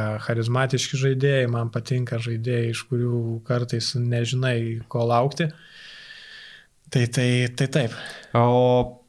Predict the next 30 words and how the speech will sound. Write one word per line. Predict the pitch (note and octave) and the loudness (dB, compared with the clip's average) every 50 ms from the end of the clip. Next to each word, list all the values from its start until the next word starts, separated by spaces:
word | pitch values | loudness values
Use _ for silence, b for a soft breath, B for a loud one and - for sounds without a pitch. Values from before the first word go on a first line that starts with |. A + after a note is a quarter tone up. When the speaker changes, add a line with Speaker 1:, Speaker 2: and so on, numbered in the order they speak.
| _ _ | _ _
Speaker 2:
dabar, | - A#2+ B2 A2+ G#2+ B2 B2+ C3 B2 B2 | 2 4 4 6 6 6 6 8 8 8
e, | B2 B2 B2 A#2+ A#2 A2 G#2+ | 8 8 8 8 6 4 2
stebint | - - - B2+ B2 A#2+ A2+ A2+ A2 G#2+ | -2 2 2 4 4 4 4 2 4 4
kokį | B2 A2+ - - A2 G#2+ G#2+ G#2+ | 2 2 4 4 4 6 6 6
Roką | A2 A2 A2+ - - G#2 G2+ | 6 6 4 4 4 4 4
Jokubaitį, | G2 G2 - G2 G2+ G2 F#2+ F#2+ - - G2 G2 | 4 2 2 2 2 2 2 0 2 2 2 2
dažnai | G2 F#2+ A2 A2 - - C#3+ F#3 G3+ G3+ | 4 4 2 2 4 4 4 4 4 2
pagiri | - - F#3+ E3 C3+ B2 A#2 A2+ | 2 2 4 4 4 4 4 4
jį, | A2 G#2 G#2 G#2 G2+ G2 | 2 2 2 2 2 2
vat, | G2 G#2 G#2 G#2 - _ _ _ _ | 0 -2 -2 -4 -10 _ _ _ _
jis | - A2+ A#2 A#2+ - - | 0 2 2 2 4 2
irgi | F#3+ G3+ G#3 G3+ | 2 4 4 2
toks | E3 C#3+ A#2 A2+ - - | 4 4 2 2 4 2
vienas | B2+ A#2 A2+ A2 A2 | 2 4 4 2 0
iš | - A2 A2 | -4 -6 0
drąsesnių, | A2 B2+ A#2+ A#2+ - B2+ A#2+ - C3 A#2 | 2 2 2 2 2 -2 0 2 0 0
sakykim | G2 - G#2+ F#2 G#2 G2+ G#2 G2+ G2+ G2 | 0 -2 -8 -8 -6 -6 -4 -4 -4 -2
taip. | G#2 F#2 F#2+ - _ B B B B B B | -4 -6 -6 -8 _ B B B B B B
Speaker 1:
Taip, | _ - D4+ - D#3+ | _ 0 0 2 4
aš, | E3+ D#3 D3 - | 2 2 2 2
e, | - D3+ D3 | 0 2 2
šiaip, | C#3+ - - D#3 D3 C#3+ - | 2 2 2 2 0 2 0
e, | D3 C#3 C3+ C3+ C3 B2+ B2+ B2+ B2+ B2 B2 | 2 4 4 4 4 4 4 4 4 4 2
mažai | B2+ C3 C3 C3 B2+ C#3 D3 C#3+ | 2 2 2 2 2 2 2 2
susiduriu | - - A#2+ - - C#3 C3 C3 B2+ B2+ | 2 0 0 0 0 2 2 4 2 2
su | B2 - B2+ | 2 0 -2
pagrindinė | - - B2 A#2+ A#2+ B2 C3 C3 B2+ A#2+ A#2 | 0 0 0 2 2 0 0 2 0 0 0
komanda, | - A#2 A2+ A2+ A#2 C3+ D#3 E3+ E3+ D3+ | 0 0 0 2 2 2 2 2 2 2
bet | C3 A#2+ A#2 | 2 0 0
jeigu | - B2 A#2+ A#2+ A#2 A#2 A#2 | 2 0 2 2 2 0 0